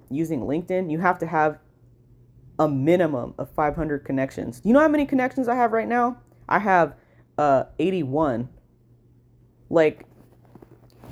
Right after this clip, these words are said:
it's just retarded. Like, I'm not, I, I said this <coughs> a million times.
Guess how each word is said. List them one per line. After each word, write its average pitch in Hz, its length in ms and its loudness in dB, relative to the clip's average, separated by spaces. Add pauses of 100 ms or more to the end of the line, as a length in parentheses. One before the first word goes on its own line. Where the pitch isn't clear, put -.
(140)
it's 190 140 -6
just 247 140 0
retarded. 139 560 0 (4000)
Like, 180 120 4
I'm 208 120 2
not, - 100 -4
I, - 140 2
I 170 160 2
said 196 240 -2
this 175 160 -4 (420)
<coughs> - 320 2
a 190 60 0
million 175 260 -2
times. 156 300 -6